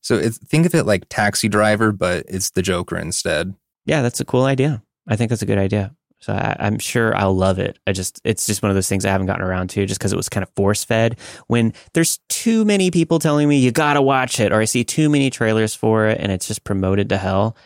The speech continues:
Speaker 2: I have a hard time getting myself to watch anything 'cause I'm so sick of even hearing about it, you know?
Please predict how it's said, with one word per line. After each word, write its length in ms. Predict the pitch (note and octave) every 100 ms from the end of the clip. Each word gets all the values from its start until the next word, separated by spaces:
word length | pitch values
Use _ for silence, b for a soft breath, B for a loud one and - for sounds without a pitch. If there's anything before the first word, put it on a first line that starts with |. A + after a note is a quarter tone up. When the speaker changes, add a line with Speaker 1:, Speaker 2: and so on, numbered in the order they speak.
| b b
Speaker 2:
I 80 | C3+
have 100 | D3
a 40 |
hard 280 | D3+ C#3+ C#3+
time 200 | C#3 B2+
getting 220 | A#2 A#2
myself 340 | A2+ - A2+ -
to 100 | F#2+
watch 320 | F#2+ G2 G2+
anything 380 | F#2 - - G#2+
'cause 140 | G2+
I'm 120 | F#2+
so 240 | - - G#2
sick 300 | - A2+ G2
of 100 | G#2
even 180 | G#2 G#2
hearing 380 | - F#2+ F#2+
about 280 | G2+ - -
it, 160 | - -
you 80 | F#2
know? 260 | F#2+ A2